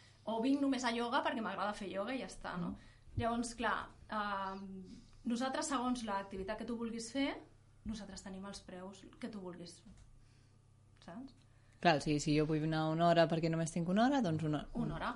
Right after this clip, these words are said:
Speaker 2: La veritat és que això està bé, perquè
Speaker 1: El que demanem és que si tu em dius, «Ah, jo vindré a Gimbra», vinguis a Gimbra. No passa res si un dia no pots venir a Gimbra i en comptes d'aquest dia me'l canvies per ioga, vale?
Speaker 2: Mhm.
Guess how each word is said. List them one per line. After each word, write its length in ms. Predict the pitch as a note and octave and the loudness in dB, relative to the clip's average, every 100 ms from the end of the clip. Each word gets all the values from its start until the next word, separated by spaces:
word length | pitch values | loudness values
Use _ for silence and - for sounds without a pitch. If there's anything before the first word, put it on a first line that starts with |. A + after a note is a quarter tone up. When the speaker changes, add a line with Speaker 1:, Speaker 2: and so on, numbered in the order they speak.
| - - | -4 2
Speaker 2:
La 60 | |
veritat 280 | D3+ D3+ D3+ | 4 4 2
és 80 | D#3+ | 2
que 60 | F3 | 2
això 160 | D#3+ D3+ | 4 4
està 200 | - E3 | 4 4
bé, 140 | D3+ | 4
perquè 180 | D3+ D3 D3 | 2 0 2
Speaker 1:
El 60 | |
que 0 | - | 2
demanem 340 | - A#3 C4+ | 0 -2 -2
és 120 | D4+ | -2
que 100 | C#4 | -4
si 140 | - A#3 | -6 -4
tu 80 | B3 | -2
em 80 | B3+ | 0
dius, 320 | B3+ G#3 - - | 0 -2 -6 -4
«Ah, 300 | G#3 G3+ G3 | 0 0 0
jo 80 | A3 | -2
vindré 260 | A3 A3 | -2 0
a 100 | G#3 | 0
Gimbra», 400 | G#3 B3+ C4+ D4 A#4 - - - - - | 2 2 2 2 0 -4 -18 -20 -16 0
vinguis 460 | B3 G#3+ E3 - | 2 2 -2 -8
a 60 | D#3+ | -12
Gimbra. 380 | F3+ E3+ D#3 - - - - - - - | -10 -10 -12 -14 -18 -20 -20 -20 -12 -4
No 140 | B3 | 2
passa 240 | D4+ D#4 | 2 4
res 160 | C4 C#4 | 2 2
si 60 | D4 | 2
un 100 | C4 | 2
dia 140 | C4 | 2
no 80 | B3+ | 2
pots 160 | A3+ | 0
venir 180 | A3 G#3+ | 0 0
a 60 | G#3 | 0
Gimbra 300 | G#3+ A#3 C#4 | 0 0 0
i 40 | |
en 80 | B3+ | 0
comptes 240 | G#3+ G#3 A3 | -2 -4 -4
d'aquest 220 | G#3 G#3 | -4 -4
dia 160 | G#3+ | -2
me'l 160 | B3 A3 | -2 -2
canvies 400 | G3 G3+ G#3 G#3+ | -4 -6 -6 -6
per 140 | G#3+ F#3 | -8 -6
ioga, 300 | E3+ D#3+ D#3+ - - | -6 -6 -8 -14 -8
vale? 220 | G3 C4 | -6 2
Speaker 2:
Mhm. 320 | E3 D#3 F3+ | 2 4 -2